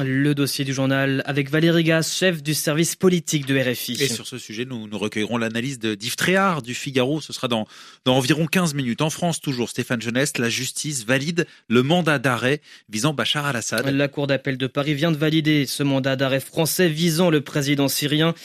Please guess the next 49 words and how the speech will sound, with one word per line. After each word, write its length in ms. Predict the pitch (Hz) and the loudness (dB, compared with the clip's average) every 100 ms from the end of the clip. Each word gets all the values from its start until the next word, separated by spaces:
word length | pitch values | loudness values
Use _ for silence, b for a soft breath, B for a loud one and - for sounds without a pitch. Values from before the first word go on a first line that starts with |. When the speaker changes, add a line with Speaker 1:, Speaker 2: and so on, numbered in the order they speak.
| B B B 175 | B B B 0
Speaker 1:
Il 120 | 175 | 2
est 160 | 165 165 | 4 2
accusé 600 | 160 151 143 151 160 - | 0 -4 2 4 2 0
de 160 | 131 151 | -2 -2
complicité 680 | 165 156 - 135 139 147 | 0 -2 0 0 0 0
de 140 | 139 135 | 0 0
crimes 380 | - 175 160 147 | 0 2 2 2
contre 340 | 147 - 139 | -2 -2 -2
l'humanité 520 | 139 143 151 151 185 | 0 2 2 2 0
pour 220 | 180 135 | 0 -4
des 200 | 143 135 | -2 0
attaques 240 | 107 135 - | 0 0 -2
chimiques 420 | - 160 160 139 | 0 2 2 2
meurtrières 640 | 147 143 - 165 170 180 | 2 0 -2 2 4 4
en 120 | 143 | 4
août 160 | 143 147 | 2 2
deux 120 | 135 | 2
mille 180 | 143 147 | 2 2
treize 260 | - 196 156 | 2 2 2
imputées 340 | 143 147 147 | 0 0 4
au 100 | 143 | 4
régime. 400 | 156 147 180 185 B B B B - | 4 4 4 2 B B B B -2
Décision 360 | 147 160 165 | 0 2 2
qui 120 | 180 175 | 4 4
ouvre 240 | 147 156 | 4 4
donc 160 | 175 165 | 2 2
la 100 | 147 | 2
voie 180 | 190 | 4
à 40 | 156 | 4
un 100 | 147 | 2
procès 500 | - 180 175 151 - | 2 2 4 2 0
en 140 | - 147 | -4 -4
France 400 | 208 226 - - - | 2 0 0 -8 -8
contre 240 | 127 135 | -6 -2
Bachar 340 | 131 123 131 | -2 -2 0
al-Assad 480 | 131 131 - 170 175 | 0 0 0 -2 -2
dans 120 | 139 | -2
ce 140 | 127 135 | -2 -2
dossier, 380 | 131 123 170 180 | -2 0 0 0
qu'il 180 | 139 | -2
soit 280 | 127 135 - | -2 -2 -2
arrêté 380 | 131 127 - 165 | -2 -2 0 -2
grâce 300 | 127 147 156 | 0 0 0
à 60 | 135 | 0
ce 140 | 139 | 0
mandat 260 | 131 127 113 | 0 0 -2
ou 80 | |
pas 200 | 110 151 | 0 0
d'ailleurs. 360 | 143 123 135 | 2 2 2